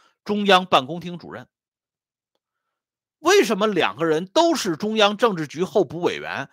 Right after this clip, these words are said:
而冀登奎却排在了汪东兴前面呢？因为在党的九届一中全会上，冀登奎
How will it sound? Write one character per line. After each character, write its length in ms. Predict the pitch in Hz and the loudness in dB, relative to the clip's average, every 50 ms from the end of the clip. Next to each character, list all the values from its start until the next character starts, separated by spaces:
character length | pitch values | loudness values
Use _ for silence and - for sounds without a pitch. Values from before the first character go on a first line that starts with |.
| _ _ _ _ _ _ _ _ - | _ _ _ _ _ _ _ _ -2
而 200 | - 156 208 240 | 2 2 2 2
冀 220 | - - 285 262 | 0 -4 -2 2
登 160 | 220 269 294 | 2 2 2
奎 300 | - - 160 135 170 233 | 0 -4 -4 -2 -2 -2
却 180 | 226 - 240 180 | -2 -2 -4 -4
排 400 | 147 - - - 110 110 143 190 | -4 -4 -8 -8 -4 -2 -2 -2
在 160 | 196 202 175 | -4 -4 -4
了 80 | 147 135 | -4 -2
汪 240 | 139 180 208 214 220 | 0 0 -2 -2 -2
东 160 | 208 214 220 | -6 -8 -8
兴 200 | 196 214 214 214 | -8 -10 -10 -12
前 220 | 196 - - 85 110 | -12 -12 -14 -14 -12
面 180 | 120 113 120 | -14 -14 -16
呢？ 100 | 117 117 _ _ _ _ _ _ _ _ _ _ _ _ _ _ _ | -16 -20 _ _ _ _ _ _ _ _ _ _ _ _ _ _ _
因 220 | - 175 185 180 | -4 -4 -2 -2
为 340 | 147 120 117 131 - _ _ _ _ _ _ _ _ | 0 -2 -2 -2 -4 _ _ _ _ _ _ _ _
在 220 | - - 123 160 | 2 4 4 4
党 320 | - - 143 107 101 101 117 | 4 2 0 0 0 -2 -2
的 120 | 151 156 | -4 -4
九 240 | 151 - 143 110 117 | -4 -4 -6 -8 -6
届 180 | 127 156 147 | -4 -4 -4
一 200 | 151 175 220 233 | -4 -6 -8 -8
中 180 | 220 226 233 233 | -8 -6 -8 -8
全 220 | - 139 107 123 | -6 -8 -8 -8
会 160 | 156 175 143 120 | -8 -8 -10 -10
上， 220 | - 92 - _ _ _ _ _ _ _ _ _ _ _ _ _ _ _ _ _ _ _ _ _ _ _ _ _ _ _ _ _ _ _ _ - | -12 -16 -20 _ _ _ _ _ _ _ _ _ _ _ _ _ _ _ _ _ _ _ _ _ _ _ _ _ _ _ _ _ _ _ _ -12
冀 200 | - - 269 247 | -8 -4 0 4
登 180 | 226 277 294 285 | 4 4 4 2
奎 400 | - 147 107 117 160 165 - | -4 -4 -4 -2 -2 -4 -6